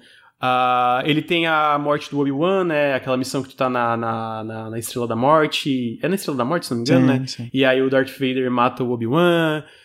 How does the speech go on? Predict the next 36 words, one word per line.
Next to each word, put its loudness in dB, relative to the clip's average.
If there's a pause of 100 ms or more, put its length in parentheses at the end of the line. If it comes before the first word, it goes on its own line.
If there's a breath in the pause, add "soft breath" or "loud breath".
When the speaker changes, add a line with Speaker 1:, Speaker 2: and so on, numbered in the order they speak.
(120 loud breath)
Speaker 1:
E 2
aí 2
tem, 0
tipo, -10
toda 2
a 0
fuga, -2
né? 2
Tem -2
a 0
fuga -6
inicial 0
lá 2
da, 0
da -4
Leia 2
mandando -2 (340 soft breath)
o, -2
os 0
droids 2
pra -2
Tatooine. 0
E -2 (300)
tem 2
esses 0
elementos, 2
mas, 2
tipo -6
assim, 2 (340 loud breath)
são 4
os 2
momentos 2
chave-chave. 2
Ele, -2
ele 2
deixa 0